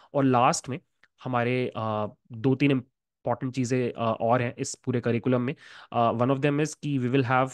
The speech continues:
one or two sessions on interview questions because, अ,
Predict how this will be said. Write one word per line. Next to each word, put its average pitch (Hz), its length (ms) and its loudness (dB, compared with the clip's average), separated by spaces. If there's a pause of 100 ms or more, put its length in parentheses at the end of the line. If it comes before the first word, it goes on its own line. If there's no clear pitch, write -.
(320)
one 123 140 0
or 147 200 0
two 139 160 -4
sessions 135 420 -2
on 123 160 -6
interview 117 320 -2
questions 131 480 -4
because, 120 340 -2 (420)
अ, 113 220 0